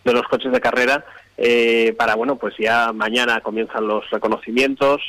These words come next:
Eh, la semana pasada teníamos la presentación del rally y a partir de aquí, pues bueno, ya prácticamente todo rodado para el jueves por la tarde hacer esa salida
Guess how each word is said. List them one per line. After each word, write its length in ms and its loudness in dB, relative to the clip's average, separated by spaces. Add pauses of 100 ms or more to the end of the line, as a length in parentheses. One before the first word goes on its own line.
Eh, 500 -2
la 120 -2
semana 260 -2
pasada 320 -2
teníamos 420 -4
la 60 -2
presentación 540 -6
del 100 -2
rally 380 0 (380)
y 100 0
a 60 2
partir 280 0
de 80 4
aquí, 160 -2
pues 160 0
bueno, 220 -4
ya 120 0
prácticamente 560 -2
todo 240 0
rodado 300 2
para 180 0
el 60 0
jueves 260 -4
por 120 -4
la 100 0
tarde 220 0
hacer 180 -4
esa 240 -10
salida 400 0